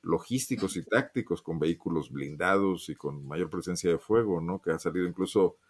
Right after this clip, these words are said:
ostentándose en, en la prensa internacional, las fotografías de los sicarios del cártel Jalisco Nueva Generación. Entonces, no me queda claro hasta dónde pueda llegar lo que ocurrió el día de hoy, pero sí me queda claro una cosa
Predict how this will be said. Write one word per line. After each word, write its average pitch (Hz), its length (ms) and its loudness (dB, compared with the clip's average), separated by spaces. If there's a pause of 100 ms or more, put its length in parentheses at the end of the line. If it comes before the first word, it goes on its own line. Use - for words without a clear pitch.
(220)
ostentándose 90 960 2
en, 76 280 -6
en 78 100 -8
la 76 120 -4
prensa 90 240 -4
internacional, 85 840 0
las 78 140 -2
fotografías 85 540 0
de 90 120 0
los 78 200 -8
sicarios 90 560 2
del 76 120 -4
cártel 78 280 -2
Jalisco 85 340 -6
Nueva 90 200 0
Generación. 90 560 0 (680)
Entonces, 135 500 8
no 117 180 8
me 131 100 4
queda 180 220 10
claro 113 260 10
hasta 110 200 4
dónde 98 120 6
pueda 92 180 6
llegar 80 400 2 (200)
lo 78 120 -10
que - 140 -14
ocurrió 85 600 2
el 76 140 -6
día 82 140 2
de 82 120 4
hoy, 110 340 6 (400)
pero 117 180 10
sí - 200 4
me 160 140 6
queda 143 220 10
claro 123 220 6
una 117 160 0
cosa 78 400 -4